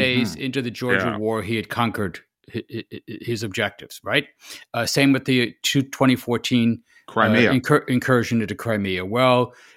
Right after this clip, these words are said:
Speaker 1: th-, this is not going at all well for him, and he, and he's l-, clearly the, the m-, vaunted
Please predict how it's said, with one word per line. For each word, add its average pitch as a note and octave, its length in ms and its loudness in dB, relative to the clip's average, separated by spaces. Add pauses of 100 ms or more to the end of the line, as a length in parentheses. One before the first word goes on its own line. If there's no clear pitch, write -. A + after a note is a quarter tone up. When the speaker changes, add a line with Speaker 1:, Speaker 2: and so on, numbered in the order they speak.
Speaker 1:
th-, B2 140 -4
this D#3+ 280 4
is D#3 120 0
not C3 240 2
going A#2+ 240 2
at A2 80 -2
all A#2+ 420 4
well A2+ 340 2
for - 120 -8
him, G2+ 240 -6
and G#2+ 100 -2
he, A2 180 -6
and A2+ 100 -6
he's A#2 180 -6 (140)
l-, B2+ 160 -6 (440)
clearly E3 580 2 (640)
the, C3+ 240 -2
the C3 120 -2
m-, B2 300 0
vaunted C#3+ 720 4